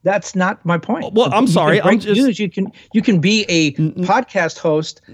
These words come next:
Speaker 2: not
Speaker 1: and break news, or you can be a reporter and break news. But when you are in this podcast host role, we, we're supposed to be talking about the Galaxy. And anyway,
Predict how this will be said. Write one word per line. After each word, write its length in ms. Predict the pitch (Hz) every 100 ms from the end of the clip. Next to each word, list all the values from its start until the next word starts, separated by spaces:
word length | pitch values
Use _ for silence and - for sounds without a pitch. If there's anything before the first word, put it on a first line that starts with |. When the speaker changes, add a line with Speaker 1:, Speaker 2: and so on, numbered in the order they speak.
| -
Speaker 2:
not 260 | 156 156 185
Speaker 1:
and 160 | 160 135
break 240 | 165 165
news, 220 | 165 156
or 40 | 175
you 140 | 170
can 120 | 175
be 80 | 175
a 40 | 165
reporter 520 | 151 - 233 269 190
and 200 | 156 139
break 280 | 151 147 -
news. 260 | 143 147
But 160 | 143 196
when 180 | 165 165
you 340 | 160 202 190 196
are 200 | 147 160
in 240 | 175 165
this 180 | 151 -
podcast 760 | - 202 254 - 156 143 - _ _ _ _ _ _ _ _ - _ -
host 440 | - 175 156 -
role, 460 | 156 139 127 123 120 _ _ _ - _ _ _
we, 280 | 165 269 277
we're 120 | 226
supposed 200 | 240 269
to 60 | 208
be 20 |
talking 180 | 185 175
about 140 | 156
the 80 | 147
Galaxy. 380 | 131 131 127 131
And 80 | 131
anyway, 560 | 175 208 160 143 143